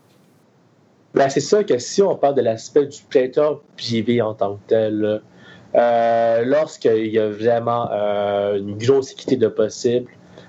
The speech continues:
dans ce temps-là, les prêteurs privés vont aller avec la prise en paiement.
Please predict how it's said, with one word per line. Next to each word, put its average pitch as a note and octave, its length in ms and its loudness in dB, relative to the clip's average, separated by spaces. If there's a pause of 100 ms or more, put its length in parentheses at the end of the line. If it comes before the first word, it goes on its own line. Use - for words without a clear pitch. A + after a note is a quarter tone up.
(140)
dans C3 160 4
ce C#3 100 -8
temps-là, A2 360 2
les A#2+ 200 -2
prêteurs A2+ 420 0
privés A2+ 340 -2
vont A2+ 280 0
aller G#2 420 -2 (100)
avec G#2+ 320 0
la G2+ 180 -4 (140)
prise G#2+ 300 0
en F#2+ 80 -2
paiement. G2 400 -2